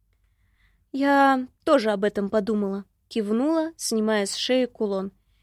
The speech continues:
Эти две точно не упустят шанс выбраться.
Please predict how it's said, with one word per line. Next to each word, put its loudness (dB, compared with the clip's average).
Эти -4
две 0
точно 2
не 2
упустят -2
шанс -2
выбраться. -4